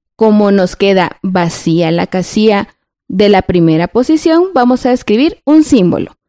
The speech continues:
¿Qué símbolo representa al cero? Muy bien, vamos a escribir entonces la concha que representa al cero.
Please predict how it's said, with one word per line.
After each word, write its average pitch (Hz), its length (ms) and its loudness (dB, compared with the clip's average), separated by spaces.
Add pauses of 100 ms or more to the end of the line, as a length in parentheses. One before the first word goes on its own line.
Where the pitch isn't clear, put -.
(240)
¿Qué 302 120 2
símbolo 294 360 2
representa 202 640 -2
al 180 120 0
cero? - 360 -6 (960)
Muy 175 340 0
bien, 190 280 0 (380)
vamos 180 580 -2
a 208 60 2
escribir 247 360 0
entonces 277 640 0 (280)
la 190 280 0
concha 175 360 -2
que 277 120 -2
representa 165 600 -4
al 160 120 -4
cero. - 340 -10